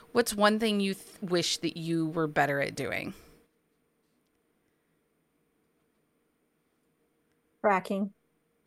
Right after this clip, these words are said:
Speaker 2: Tracking all the different things <laughs> when we talk about episodes. All the, like, small <laughs> little
Speaker 1: The microtropes. <laughs>
Speaker 2: The microtropes, the s-, like,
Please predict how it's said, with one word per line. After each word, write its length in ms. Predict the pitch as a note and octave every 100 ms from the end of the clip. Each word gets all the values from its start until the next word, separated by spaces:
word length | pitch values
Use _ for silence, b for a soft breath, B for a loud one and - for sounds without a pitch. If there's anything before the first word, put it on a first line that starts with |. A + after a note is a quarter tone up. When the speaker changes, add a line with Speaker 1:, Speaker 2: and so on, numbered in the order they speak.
| _ _ _ _ -
Speaker 2:
Tracking 360 | G#3+ A3 G#3
all 120 | G3
the 100 | G3
different 380 | G#3 G3 - G3
things 320 | - G3 A#3 -
<laughs> 40 |
when 220 | A3+ A3 A3
we 100 | A3 - B B -
talk 320 | - G#3+ G#3+
about 260 | G3+ F3+ G3+
episodes. 640 | G3+ - G#3+ A3 B3 - -
All 260 | A#3 B3+ D4
the, 100 | C4
like, 400 | A3+ G3 G3 -
small 840 | - - - G3+ G3 G3+ G#3 A3+ -
<laughs> 40 | -
little 480 | C#4 - C#4+ D#4 -
Speaker 1:
The 100 | G#3
microtropes. 1080 | F#3 F3 G#3+ F#3 - G3 G3 - - - G3 E3+
<laughs> 40 | B B
Speaker 2:
The 60 | D4+
microtropes, 960 | C4+ C4 D4+ C4+ - B3+ A#3+ A#3+ A#3+ -
the 60 |
s-, 180 | A3+ - - -
like, 160 | G#3+